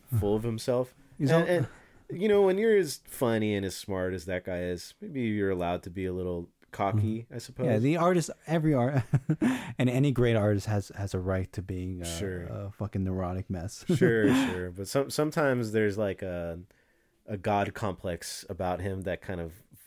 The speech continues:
Speaker 2: like, to me, maybe it's just me, kinda, like, bleeds into the Rick
Speaker 1: Mm.
Speaker 2: character, where it's, like, a self-insert thing. It's like,
Speaker 1: Are you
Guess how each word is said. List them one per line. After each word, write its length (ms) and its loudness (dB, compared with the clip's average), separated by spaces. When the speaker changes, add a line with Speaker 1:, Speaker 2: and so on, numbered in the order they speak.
Speaker 2:
like, 360 -8
to 120 -6
me, 420 -2
maybe 300 2
it's 120 0
just 180 -2
me, 400 -4
kinda, 300 -4
like, 240 -4
bleeds 340 -4
into 360 -6
the 380 -8
Rick 160 0
Speaker 1:
Mm. 100 0
Speaker 2:
character, 640 -4
where 80 -6
it's, 120 -14
like, 140 -12
a 40 -18
self-insert 680 -10
thing. 260 -10
It's 140 -14
like, 180 -12
Speaker 1:
Are 40 -6
you 200 0